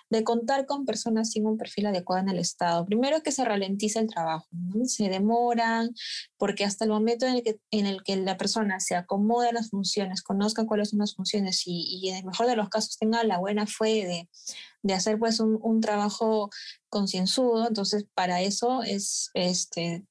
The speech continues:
eh, el aprendizaje, pues, no es de un día para otro.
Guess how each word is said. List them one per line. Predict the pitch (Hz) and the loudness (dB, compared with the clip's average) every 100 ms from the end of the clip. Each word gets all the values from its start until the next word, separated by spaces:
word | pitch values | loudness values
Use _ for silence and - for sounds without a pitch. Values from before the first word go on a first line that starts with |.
| - | -6
eh, | 127 | -2
el | 175 190 - 220 214 - - 190 | -2 -2 -4 -4 -6 -4 0 0
aprendizaje, | 180 190 196 226 240 | 0 0 0 2 2
pues, | 208 202 | 2 2
no | |
es | 208 | 2
de | 214 | 4
un | |
día | 208 208 | 2 2
para | 180 180 | 0 0
otro. | 170 - | -2 -8